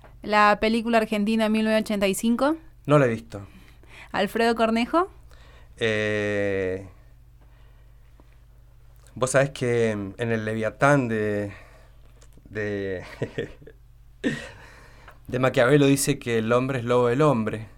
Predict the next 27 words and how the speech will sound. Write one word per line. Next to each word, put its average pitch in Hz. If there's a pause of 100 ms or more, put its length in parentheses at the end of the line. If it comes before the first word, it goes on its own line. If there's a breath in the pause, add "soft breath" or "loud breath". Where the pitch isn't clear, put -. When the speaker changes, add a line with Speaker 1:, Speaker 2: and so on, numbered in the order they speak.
(800 soft breath)
Speaker 2:
Y 113
dice 123
esto 151
porque 110
dice 113
que 104
hay 117
determinadas 117
personas 135
que 107
en 101
lo 101
único 117
que 101
piensan 123
es 113
en 104
el 98
poder 127 (680 soft breath)
y 107
su -
único 113
objetivo 120
es 104
ambición 101
de 117
poder 117